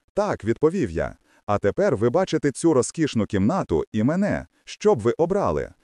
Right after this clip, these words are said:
«Не можу повірити», — відповів я, «що остаточна альтернатива не має жодних умов, які могли б зробити її менш привабливою,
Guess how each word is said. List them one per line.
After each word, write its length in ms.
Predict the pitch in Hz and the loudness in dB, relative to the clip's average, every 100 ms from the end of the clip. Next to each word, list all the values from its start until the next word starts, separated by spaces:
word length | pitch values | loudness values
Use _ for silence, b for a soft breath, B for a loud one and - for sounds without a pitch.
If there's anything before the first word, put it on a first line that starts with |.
| _ | _
«Не 180 | 104 156 | -2 2
можу 300 | 196 202 139 | 2 2 0
повірити», — 520 | 139 175 226 110 95 | 0 0 2 2 0
відповів 460 | 92 95 151 196 123 | -2 0 0 0 -2
я, 220 | 82 65 b b | -2 -4 b b
«що 260 | - 143 139 | -2 0 0
остаточна 640 | 127 147 147 185 - 120 | 0 -2 2 0 0 -2
альтернатива 760 | 104 98 101 98 98 196 101 76 b b | -2 -2 0 0 0 0 0 -2 b b
не 160 | 123 | 2
має 300 | 165 190 165 | 2 0 0
жодних 520 | 107 180 110 98 - | 0 0 0 0 -2
умов, 360 | 104 143 180 92 b | -2 2 2 0 b
які 280 | 101 113 156 | -4 -2 0
могли 320 | 135 113 170 | 2 2 2
б 60 | 156 | 0
зробити 480 | 98 120 160 185 170 | 0 0 2 0 0
її 280 | 156 156 147 | -2 0 0
менш 320 | 117 151 - | 0 -2 -4
привабливою, 800 | 170 165 190 95 95 87 80 | -2 0 0 0 0 0 -2